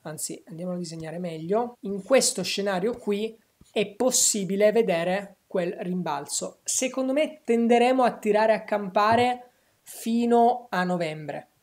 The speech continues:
qua-, quindi quando ci sono le elezioni presidenziali,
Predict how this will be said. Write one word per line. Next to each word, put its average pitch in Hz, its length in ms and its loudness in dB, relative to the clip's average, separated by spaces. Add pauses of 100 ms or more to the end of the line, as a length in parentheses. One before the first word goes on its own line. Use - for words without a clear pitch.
(240)
qua-, 220 220 -8
quindi 180 180 -16
quando 180 220 -8
ci - 60 -8
sono 170 160 -2
le 175 60 0
elezioni 170 360 -4
presidenziali, 156 760 -6